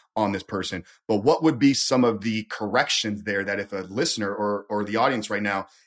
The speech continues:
is, 'cause everybody's gonna do this, right? Everybody's gonna, gonna hear this, and they're literally gonna stop it right now, lay down on the floor, be like, "Honey, come push my leg back." And then they're gonna see it. So if somebody has kinda diagnosed that in, in and of themselves, outside of getting in the movement ball,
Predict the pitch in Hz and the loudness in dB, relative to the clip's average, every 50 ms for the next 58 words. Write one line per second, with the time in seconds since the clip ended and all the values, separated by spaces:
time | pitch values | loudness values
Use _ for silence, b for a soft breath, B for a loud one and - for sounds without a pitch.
0 | b _ - 117 107 98 - - - _ _ _ _ - 143 147 156 165 143 139 | b _ -2 0 0 0 -2 -6 -10 _ _ _ _ -2 2 4 4 6 6 4
1 | 117 113 110 104 113 113 95 104 95 110 120 120 127 127 113 104 117 107 104 104 | 2 2 2 2 2 2 0 2 2 2 2 4 2 2 0 0 0 -2 -2 -2
2 | - 120 113 104 98 120 127 123 120 120 120 117 - 107 110 110 117 120 117 107 | -2 -2 -2 -2 2 2 4 4 6 4 4 4 0 -2 0 2 2 2 2 2
3 | 107 101 - - - 135 131 131 123 117 117 113 113 113 113 110 117 135 139 143 | 0 0 0 2 2 2 4 4 4 4 4 4 4 4 4 4 4 4 4 6
4 | 131 127 127 123 120 113 - 123 120 117 120 123 127 - 175 175 170 165 143 - | 4 4 4 2 0 0 0 2 2 2 2 0 0 0 -2 -4 -4 -4 -4 -8
5 | 175 165 147 185 175 - - 135 139 151 160 165 143 147 143 143 139 - B B | -10 -10 -8 -8 -8 -8 -6 -6 -2 -2 -2 0 2 2 4 4 4 2 B B
6 | B B B B 127 127 120 113 117 113 - 139 120 104 - 123 117 - - 165 | B B B B 0 2 2 2 0 0 2 2 2 2 2 2 2 4 4 4
7 | 180 185 175 160 151 - - 147 135 113 101 127 131 151 147 127 123 117 - 120 | 4 6 4 4 4 2 0 2 2 2 4 4 4 4 4 4 2 0 2 0
8 | 110 110 113 113 113 _ - 127 135 127 117 110 104 104 101 - - 165 156 143 | 0 0 0 -2 -4 _ 0 2 2 2 2 2 0 -2 -2 0 4 4 4 4
9 | 127 - - - 139 - - - 151 139 127 120 110 104 139 135 123 120 110 110 | 4 2 0 0 0 2 2 2 2 4 4 2 0 0 0 0 0 0 0 0
10 | 107 113 110 107 104 131 113 104 - 107 101 101 101 B | 2 2 2 2 2 2 0 0 2 2 0 0 0 B